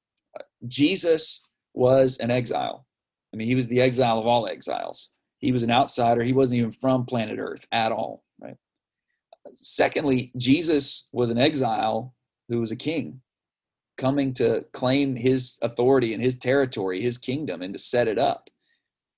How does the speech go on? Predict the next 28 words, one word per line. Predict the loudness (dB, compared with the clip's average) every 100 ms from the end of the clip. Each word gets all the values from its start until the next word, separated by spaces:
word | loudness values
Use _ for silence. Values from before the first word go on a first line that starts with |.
| _
And | -4
so | 2 2
whenever | 2 0
we | -2
think | -2 -2 0
about | 0 0 -2 -4 -14
Jesus | -2 2 2 2 0 0 -4 -6
and | -2
his | -2 0
interactions | -2 -2 -2 -8
with | -12 -4
politics, | -2 0 -2 -4 -6 -6 -12 _ _ _ -2
it, | 0 0 0
uh, | 0
it | 0
fits | -2 -2
in | -2
with | -2
some | -2
of | -4
the |
things | -4
we've | -6 -6
previously | -6 -4 -6 -6
noted. | -4 -4 -6 -10 -18 _ _ _ _ _ _ _
However | 0 4 6 4
he | 2 0
interacted | 2 2 0 0 -4 -4